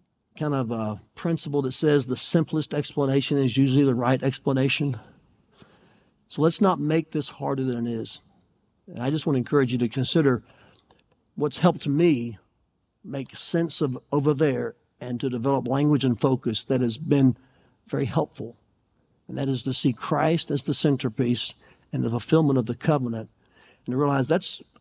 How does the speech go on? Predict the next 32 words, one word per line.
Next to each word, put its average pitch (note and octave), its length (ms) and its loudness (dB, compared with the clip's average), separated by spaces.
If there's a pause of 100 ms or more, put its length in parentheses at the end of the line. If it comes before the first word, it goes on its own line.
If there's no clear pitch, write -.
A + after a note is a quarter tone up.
(120)
a G3 80 -2
dangerous, F3 680 2
messy E3+ 540 0
geopolitical E3 720 2
situation. D#3+ 600 2
It E3 100 2
has F#3 300 4
some A3+ 580 0 (180)
prophetic E3+ 520 -6
ramifications, C#3+ 800 -2
but B2 240 -6
not C#3+ 480 4
near D#3 180 -2
as D3 140 -4
many E3+ 320 2
as C#3 160 -2
it B2+ 100 -2
does C3+ 260 2 (440)
missional C#3+ 640 4
opportunities. A2 960 -6 (2500)
With C#3+ 100 -4
that F#3 160 4
in F3 80 4
mind, E3+ 340 2
let's D3+ 140 -2
see F#3+ 100 -2
if C#3+ 100 0
we E3+ 100 0
can D3 100 2
tackle D#3 340 0
some C#3+ 220 -2
perplexities C3+ 920 -2